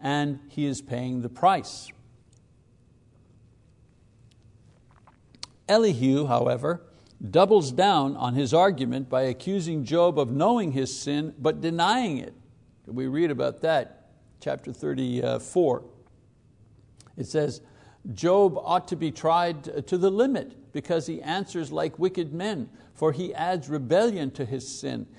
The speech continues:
He claps his hands among us and multiplies his words, uh, against God." So in the end, Elihu was also guilty of theological ignorance and made his guilt worse by absolute confidence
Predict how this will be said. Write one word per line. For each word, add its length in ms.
He 120
claps 460
his 180
hands 360
among 340
us 200
and 200
multiplies 680
his 180
words, 480
uh, 460
against 480
God." 460
So 180
in 140
the 180
end, 240
Elihu 480
was 160
also 320
guilty 460
of 80
theological 720
ignorance 560
and 260
made 200
his 280
guilt 380
worse 440
by 340
absolute 560
confidence 760